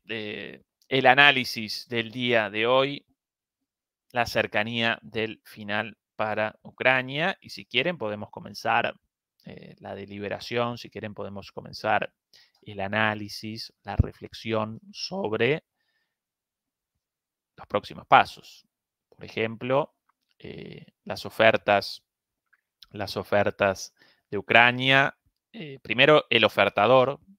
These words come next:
quién presentará la oferta, qué ofertas de negociación presentarán los negociadores, eh, cómo reaccionará Rusia,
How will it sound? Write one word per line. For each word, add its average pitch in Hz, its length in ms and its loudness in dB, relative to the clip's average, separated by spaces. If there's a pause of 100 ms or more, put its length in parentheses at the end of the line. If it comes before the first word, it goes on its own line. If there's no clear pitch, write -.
(100)
quién 110 200 -8
presentará - 640 -8
la 104 80 -6
oferta, 123 580 2 (800)
qué 156 200 8
ofertas 120 520 6
de 101 120 -6
negociación 104 600 -6
presentarán 107 880 -4 (140)
los 101 180 -14
negociadores, 117 920 -2 (160)
eh, - 420 -14 (840)
cómo 104 240 -2
reaccionará 101 720 -4 (920)
Rusia, 131 720 2